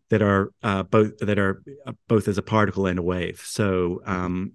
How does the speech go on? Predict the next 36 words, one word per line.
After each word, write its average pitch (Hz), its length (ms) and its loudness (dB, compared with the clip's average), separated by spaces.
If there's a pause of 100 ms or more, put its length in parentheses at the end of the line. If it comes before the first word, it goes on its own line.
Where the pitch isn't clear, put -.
and, 104 320 2
and 101 180 0
that's 101 180 0
exploited 98 760 0
by 95 320 -2
our 92 180 -2
cells, - 500 -6 (100)
uh, 90 340 -6
in, 101 180 -2
and 98 280 -2
the 107 240 -4
way 95 260 0
life 92 320 -6
comes 95 240 -4
about. 82 360 -8 (440)
And, 131 160 4
you 180 160 8
know, 151 260 8
uh, 165 100 -4 (180)
talking 180 160 6
about 131 320 4
origin 131 340 8
of 98 100 0
life, 107 300 2
I, 113 320 0
I, 110 100 -4
I 113 100 2
would 107 160 2
not 110 160 0
be 110 100 -2
surprised 98 580 -2
if 90 100 -10
there 92 200 0
is 90 120 -6
a 90 440 -2 (260)
quantum 90 680 -4